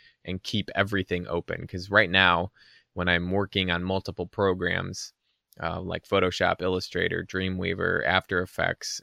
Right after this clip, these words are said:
anything like that, I, I usually close a few of them down <laughs> when I use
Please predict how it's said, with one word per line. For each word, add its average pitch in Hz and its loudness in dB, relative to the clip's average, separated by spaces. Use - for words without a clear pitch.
anything 98 0
like 87 -6
that, 73 0
I, 67 -4
I 87 0
usually 104 2
close 95 0
a 90 -10
few 95 0
of 87 -2
them 85 -6
down 90 2
<laughs> 113 -4
when 131 8
I 95 8
use 92 -2